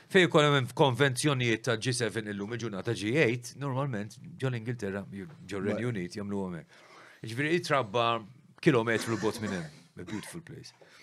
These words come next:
Speaker 1: U illum il-ġurnata għandna post ġo Pitlochry li huwa l-bullseye tal-Iskozja. Kien titħares lejn il-mappa tal-Iskozja, hemm villaġġ żgħir, ħames telef ruħ.
Speaker 2: Mm.
Speaker 1: Beautiful, eh, John? Yeah, bang in the center,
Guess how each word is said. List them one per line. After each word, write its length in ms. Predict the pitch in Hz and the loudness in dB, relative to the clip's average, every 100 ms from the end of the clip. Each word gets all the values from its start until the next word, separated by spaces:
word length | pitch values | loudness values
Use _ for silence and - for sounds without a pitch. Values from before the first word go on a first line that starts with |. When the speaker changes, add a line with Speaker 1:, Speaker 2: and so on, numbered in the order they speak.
| - - - - _ _ - | -20 -20 -20 -20 _ _ -2
Speaker 1:
U 240 | 180 190 | 6 8
illum 300 | 196 175 160 | 10 8 6
il-ġurnata 640 | 160 220 143 117 113 151 156 | 6 4 4 4 4 4 4
għandna 220 | 147 185 | 4 2
post 300 | 123 113 - | 2 0 2
ġo 80 | 123 | 0
Pitlochry 560 | 131 123 135 123 90 98 | 0 2 2 0 -4 -6
li 80 | |
huwa 220 | 117 107 107 | -2 0 -2
l-bullseye 720 | 90 135 175 123 143 170 196 | 6 10 10 10 4 4 4
tal-Iskozja. 760 | 165 151 131 - 101 85 90 92 | 2 0 0 0 0 0 -8 -4
Kien 140 | 143 123 | -4 -2
titħares 320 | 135 110 120 | 0 0 0
lejn 140 | 120 | -2
il-mappa 240 | 123 120 120 | 0 -2 -2
tal-Iskozja, 600 | 120 110 - 170 - 147 | -2 -2 2 2 2 -2
hemm 80 | 131 | -2
villaġġ 320 | 139 110 101 | -4 -4 -4
żgħir, 240 | 135 170 147 | -2 -2 -2
ħames 240 | 131 120 | -6 -6
telef 280 | 131 127 127 | -4 -4 -4
ruħ. 140 | 104 85 _ - | -4 -6 _ -10
Speaker 2:
Mm. 140 | 101 90 | -8 -6
Speaker 1:
Beautiful, 460 | 104 85 - 87 110 | -8 -10 -14 -12 -10
eh, 80 | |
John? 220 | 101 90 73 _ - - - - - _ | -10 -10 -14 _ -20 -20 -20 -20 -20 _
Yeah, 200 | 151 123 | -6 -4
bang 340 | - 147 170 156 | 0 0 0 -2
in 120 | 135 | -4
the 60 | |
center, 380 | 123 120 90 85 | -4 -4 -4 -10